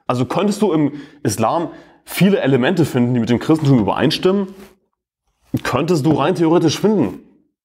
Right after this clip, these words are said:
Natürlich in einer pervertierten Version. Also wenn, wenn dann dieser Moslem von Gott dahin geleitet wird, sich auf diese Elemente seines Glaubens zu konzentrieren, die mit dem Christentum übereinstimmen,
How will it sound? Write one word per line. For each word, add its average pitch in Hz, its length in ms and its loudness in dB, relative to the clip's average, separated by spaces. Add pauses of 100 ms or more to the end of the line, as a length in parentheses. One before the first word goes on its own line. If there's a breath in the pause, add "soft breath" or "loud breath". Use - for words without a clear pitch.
(800)
Natürlich 135 420 0
in 131 80 2
einer 120 180 2
pervertierten 120 920 -2
Version. 107 460 0 (2000 soft breath)
Also 143 380 0
wenn, 175 220 -2 (100)
wenn 165 200 2
dann 202 100 2
dieser 147 180 0
Moslem 139 360 0
von 123 160 -2
Gott 135 160 0
dahin 131 180 0
geleitet 110 400 0
wird, 117 140 2
sich - 180 -2
auf 127 120 -2
diese 143 240 2
Elemente 123 420 2
seines 110 300 -2
Glaubens 131 360 -2
zu 131 60 -4
konzentrieren, 127 840 0 (1040 loud breath)
die 110 40 0
mit 101 100 2
dem 113 80 2
Christentum 123 400 2
übereinstimmen, 107 600 0